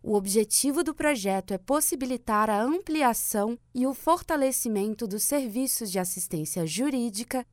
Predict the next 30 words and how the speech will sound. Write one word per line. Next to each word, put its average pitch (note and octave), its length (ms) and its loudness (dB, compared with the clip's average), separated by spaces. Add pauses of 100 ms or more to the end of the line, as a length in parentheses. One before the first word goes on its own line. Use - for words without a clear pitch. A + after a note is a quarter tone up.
que D4 120 0
são C#4+ 200 4
fornecidos D#4+ 720 0
pela C4 320 0
instituição. G3 880 -2 (280)
A G3 100 2
medida G3+ 480 2
pretende G#3+ 540 0
garantir C4+ 680 2
a G#3 60 4
defesa G3+ 640 0
e G3+ 80 0
a F#3 80 2
proteção G3 580 -4
dos B3 140 -2
direitos F3 460 -2
das F#3+ 200 -2
pessoas A3 680 -2 (100)
que C#4+ 140 -2
se E4 140 2
encontram C#4 600 0
em F#3 80 0
situação G3 600 0
de F3 160 0
vulnerabilidade G#3+ 1040 2
econômica. C#3 800 -2 (260)
Segundo B3+ 560 4
dados G3+ 400 2
da F3 160 2
instituição, G#3 960 0